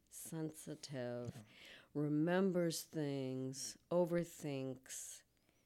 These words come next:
Speaker 1: and builds something up to the point that it is almost a trauma built up in their head that they then go over and review.
Speaker 2: Yeah. So,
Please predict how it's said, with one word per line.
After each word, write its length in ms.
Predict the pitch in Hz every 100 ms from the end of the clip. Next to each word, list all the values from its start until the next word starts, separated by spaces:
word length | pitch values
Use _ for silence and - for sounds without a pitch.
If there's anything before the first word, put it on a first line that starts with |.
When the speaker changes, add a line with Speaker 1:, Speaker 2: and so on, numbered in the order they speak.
| _ _ _ _ _ _ _ -
Speaker 1:
and 540 | 151 147 143 143 170
builds 400 | 175 170 165 165
something 680 | - - 170 156 160 147 - -
up 440 | 180 139 143 - - -
to 160 | 190
the 140 | 160 165
point 340 | - 156 151
that 180 | 156 147
it 220 | 147 - -
is 300 | 160 147 - -
almost 920 | 156 147 147 156 180 185 - - - - _ _
a 120 | 160
trauma 720 | 156 - 175 170 175 156 139 -
built 320 | 160 156 151
up 220 | 156 -
in 160 | 156 151
their 320 | 143 139 151 - _ _ _ _
head 320 | 208 147 135
that 160 | 151 151
they 240 | 147 143
then 400 | 147 139 139 151 - _ _ _ _ _ _ _ _ _
go 260 | 156 147 -
over 460 | 156 151 151 151
and 200 | 147 143
review. 540 | 147 147 160 202 - - -
Speaker 2:
Yeah. 140 | - - - - -
So, 200 | - -